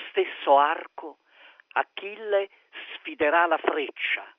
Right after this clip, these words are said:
ormai ridotta a segnaletica. Sospesa in volo, sembra meditare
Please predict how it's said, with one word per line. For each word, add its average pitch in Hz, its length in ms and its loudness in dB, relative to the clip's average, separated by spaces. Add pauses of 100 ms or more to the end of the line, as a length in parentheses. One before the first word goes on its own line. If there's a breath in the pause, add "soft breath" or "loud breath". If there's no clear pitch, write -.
(180)
ormai 165 760 4
ridotta 131 800 -2 (140)
a 147 120 -4 (200)
segnaletica. 143 1040 0 (1120)
Sospesa 160 640 -10
in 120 260 -18
volo, 165 400 -8 (600 soft breath)
sembra 175 440 -2
meditare 156 920 -10